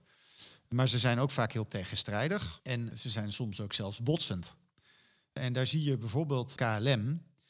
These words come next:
die, eh, stoeien met, eh, even los van corona, maar eigenlijk al een jaar, jarenlang stoeien met het toenemend, eh, verzet tegen de luchtvaartindustrie, omdat ze natuurlijk ook deels vervuilend zijn. En daar zie je dat,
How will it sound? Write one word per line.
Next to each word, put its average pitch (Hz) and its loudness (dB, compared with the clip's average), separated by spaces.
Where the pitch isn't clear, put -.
die, 117 0
eh, 113 -2
stoeien 127 2
met, 113 0
eh, 107 -4
even 113 -2
los 131 4
van 110 0
corona, 113 2
maar 117 0
eigenlijk 110 -4
al 113 0
een 117 0
jaar, 127 0
jarenlang 113 2
stoeien 113 0
met 117 0
het - -8
toenemend, 123 2
eh, 143 -4
verzet 139 4
tegen 117 2
de 127 2
luchtvaartindustrie, 117 2
omdat 113 0
ze - 0
natuurlijk 110 -2
ook 95 -8
deels 98 -2
vervuilend 113 4
zijn. 95 -2
En 127 -4
daar 120 0
zie 180 2
je 147 2
dat, 120 -2